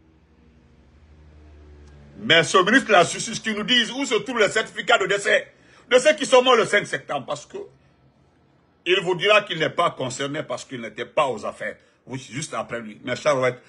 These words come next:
nous avons longtemps demandé. La, l'État est une continuité. Vous êtes là, où sont les certificats de décès? Il y a eu des victimes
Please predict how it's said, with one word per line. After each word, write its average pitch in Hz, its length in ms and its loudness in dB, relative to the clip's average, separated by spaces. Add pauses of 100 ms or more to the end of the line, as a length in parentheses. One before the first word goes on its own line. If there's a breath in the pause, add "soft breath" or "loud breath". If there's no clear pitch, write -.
(120 soft breath)
nous 127 80 -2
avons 131 140 4
longtemps 151 280 0
demandé. 104 320 -6 (220 soft breath)
La, - 320 -4 (500)
l'État 196 400 6
est 131 160 0
une 151 160 -4
continuité. - 640 -10
Vous 117 200 -4
êtes 147 200 0
là, 156 280 4
où 185 80 -8
sont 147 180 2
les 120 120 2
certificats - 500 -8
de - 60 -16
décès? - 260 -14 (2250 loud breath)
Il - 40 6
y - 20 6
a 262 240 6
eu - 20 -6
des 262 200 6
victimes 247 540 0